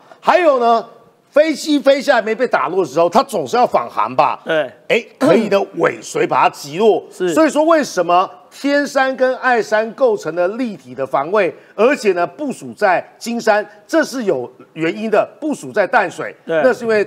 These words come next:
Speaker 2: 东北角互为犄角来做呢大台北的防空，
Speaker 1: <coughs>
Speaker 2: 这是第一个跟大家做说明的。第二个是呢陆军的部分，各位看到M I A two对不对？啊，或者是说呢反登陆对不对？过去当兵都知道有两个天下第一师啦，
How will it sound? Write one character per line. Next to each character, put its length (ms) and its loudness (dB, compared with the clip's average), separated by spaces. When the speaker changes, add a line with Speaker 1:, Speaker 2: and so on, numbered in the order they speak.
Speaker 2:
东 200 -2
北 260 0
角 320 -2
互 220 -6
为 180 0
犄 220 -18
角 240 -2
来 120 -2
做 240 -2
呢 180 4
大 220 4
台 160 -2
北 120 -2
的 120 -2
防 200 -4
空， 260 2
Speaker 1:
<coughs> 140 -20
Speaker 2:
这 160 0
是 80 -4
第 220 0
一 40 0
个 300 4
跟 140 -6
大 60 2
家 140 2
做 240 -6
说 260 -2
明 140 -2
的。 240 4
第 80 2
二 40 4
个 100 6
是 160 -6
呢 140 2
陆 260 2
军 180 -4
的 80 4
部 200 -4
分， 260 2
各 140 4
位 40 0
看 120 2
到 60 4
M 220 -2
I 140 4
A 80 2
two 160 -8
对 140 0
不 80 0
对？ 160 0
啊， 120 4
或 220 4
者 60 -4
是 60 -10
说 200 -2
呢 100 2
反 220 -4
登 180 -4
陆 140 -2
对 80 -2
不 60 4
对？ 120 -2
过 280 4
去 240 -4
当 240 2
兵 160 -4
都 140 0
知 180 -10
道 160 2
有 120 -2
两 280 4
个 120 -2
天 260 -2
下 160 4
第 220 -6
一 40 -4
师 220 -6
啦， 260 4